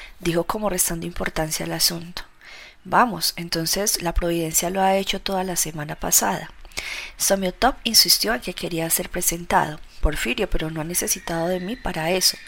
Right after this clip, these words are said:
"¿Dónde tienes el tabaco?". Porfirio vestía ropas de casa Robert de Chambray, camisa muy limpia y pantuflas. Era un hombre de unos treinta y cinco años, alto, grueso y bastante ventrudo.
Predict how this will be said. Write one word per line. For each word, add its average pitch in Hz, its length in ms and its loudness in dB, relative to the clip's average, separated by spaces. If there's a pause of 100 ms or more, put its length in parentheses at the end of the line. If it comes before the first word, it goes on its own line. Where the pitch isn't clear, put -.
(800)
"¿Dónde 160 300 2
tienes 190 320 -2
el 185 120 -2
tabaco?". 175 540 2 (920)
Porfirio 233 540 2
vestía 175 380 -2
ropas 190 340 0
de 175 120 -6
casa 165 420 -2
Robert 185 400 0
de 156 80 -4
Chambray, 165 560 -4 (600)
camisa 175 380 0
muy 185 200 -2
limpia 220 280 -2
y - 20 -4
pantuflas. 156 680 -2 (220)
Era 175 160 2
un 190 120 0
hombre 208 260 2
de 175 100 0
unos 165 240 -4
treinta 190 240 -6
y 180 40 0
cinco 156 380 -2
años, 160 460 -2
alto, 214 360 4
grueso 202 280 -4
y - 20 -4
bastante 170 460 -2
ventrudo. 160 500 -6